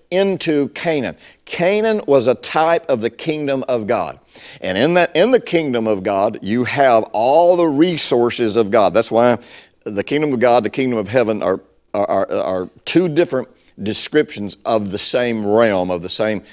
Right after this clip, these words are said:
place that you can enter into. And so, so the Apostle Paul told us, and if you understand Jesus' teaching, if you have enough knowledge of the Old Testament to, to realize this, Jesus was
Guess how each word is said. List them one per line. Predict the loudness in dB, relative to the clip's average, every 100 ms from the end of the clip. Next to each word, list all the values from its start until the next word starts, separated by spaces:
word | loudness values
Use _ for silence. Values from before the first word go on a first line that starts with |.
| -20
place | -4 -2 -2 -4
that | -8
you | -10
can | -6
enter | -4 -4
into. | -2 -4 -6 _ -20 -20 -6
And | -2 2
so, | 4 4 2 -6 _ _ _ _ _ -2
so | 2
the | 4
Apostle | 4 2 2 0
Paul | 0 2 2
told | 2 2 2
us, | -2 -2
and | -4
if | -2
you | 0 0
understand | 0 -2 -2 -2 -2
Jesus' | -2 -4 -4 -8
teaching, | -6 -4 -4 -6 -8 -8 -10 -20 -20 -8
if | 0
you |
have | 2
enough | 2 0 0
knowledge | 2 4 4 2 0
of | -2
the | 0
Old | 0 -2 -2
Testament | -4 -4 -8 -10
to, | -4 -4 -4
to | -2
realize | 2 4 4 2 0
this, | -4 -6 -16 -12
Jesus | -2 0 0 -2 -2
was | -2